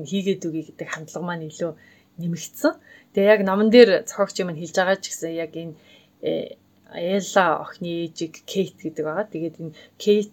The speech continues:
Элла хоёрын жишээнээс харахад ээж маань тавхан минутыг хүүхдээ ингээд зарцуулаад тэр хүсэж байгаа зүйлийг нь хийчих юм бол түүний дараа яг тайвнаар тэр бусад ажлуудаа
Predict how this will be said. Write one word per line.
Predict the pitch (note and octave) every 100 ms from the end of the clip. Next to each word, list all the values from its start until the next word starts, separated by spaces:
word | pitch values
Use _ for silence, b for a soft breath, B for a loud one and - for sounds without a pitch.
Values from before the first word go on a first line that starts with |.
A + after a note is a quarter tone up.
| -
Элла | F3+ F#3+ - D#3+
хоёрын | E3 E3+ D#3+
жишээнээс | - F3+ E3+ D#3+
харахад | - D3 A#3 C4 b b -
ээж | F#3 G3+ F#3
маань | F3
тавхан | - F3+ - D#4 D#4
минутыг | G#3+ F3+ - E3+ -
хүүхдээ | E3+ - F3
ингээд | D#3+ D#3 D#3 b b -
зарцуулаад | - - G3+ G3+ C4+ D#4+
тэр | - D#3
хүсэж | - A#3 A3+
байгаа | F3 E3
зүйлийг | - E3+ F3 D#3+
нь | D#3 b b b
хийчих | - A3 G#3 - G#3
юм | F#3+
бол | G#3 A#3+ - b -
түүний | A3 A3+ A3 F3
дараа | E3+ E3+
яг | F3 E3+
тайвнаар | - F#3 G3+ G#3 G3+ F#3 -
тэр | -
бусад | - - G3+ F3
ажлуудаа | D#3 - E3+ E3+